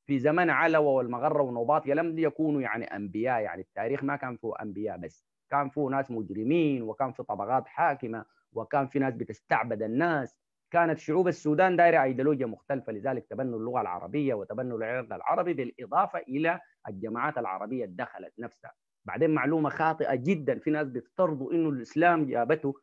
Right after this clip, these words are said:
واللغة العربية جابتها جماعات عربية. ال-، والكلام ده ما صحيح. الانديجينس جروب، الجماعات الأصلية بتاعت السودان تبنت الإسلام ضد المسيحية، لأنها كانت معادية لها، كان في انشقاق.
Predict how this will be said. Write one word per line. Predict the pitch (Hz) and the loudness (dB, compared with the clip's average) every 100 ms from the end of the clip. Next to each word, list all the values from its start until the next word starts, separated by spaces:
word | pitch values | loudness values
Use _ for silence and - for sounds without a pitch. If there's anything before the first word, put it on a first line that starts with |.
| _ | _
واللغة | - 120 143 151 | -4 0 2 4
العربية | 139 113 120 127 160 156 - _ | 4 2 0 2 4 2 0 _
جابتها | 120 120 127 156 | -2 0 2 2
جماعات | 131 117 113 123 - | 2 0 -2 -2 -2
عربية. | 101 95 107 90 90 _ _ _ _ _ | -4 -4 -6 -8 -10 _ _ _ _ _
ال-، | 127 135 131 120 | -4 -4 -4 -2
والكلام | 135 135 - 202 220 | -2 -4 2 4 6
ده | 226 | 4
ما | 254 | 0
صحيح. | 285 160 - _ _ _ _ _ 185 | -2 -6 -10 _ _ _ _ _ 4
الانديجينس | 208 - 247 240 320 311 294 214 | 4 6 6 10 10 10 8 6
جروب، | 269 302 285 | 8 8 8
الجماعات | 247 202 247 262 277 269 | 6 6 4 6 6 6
الأصلية | 220 226 240 254 | 6 4 4 4
بتاعت | - 202 | 4 0
السودان | 180 208 240 226 | 0 4 4 6
تبنت | 185 220 285 277 190 | 4 6 6 6 4
الإسلام | 147 127 117 104 92 | 2 2 -4 -4 2
ضد | 135 220 | 4 6
المسيحية، | 240 233 202 165 143 120 98 | 4 2 2 0 0 0 0
لأنها | 127 151 | 2 4
كانت | 165 170 165 | 4 4 2
معادية | 143 139 156 156 170 175 | 2 2 2 6 6 6
لها، | 190 160 | 6 2
كان | 131 185 190 | 2 0 2
في | 214 | -2
انشقاق. | 202 - 226 233 202 | -4 -2 0 2 0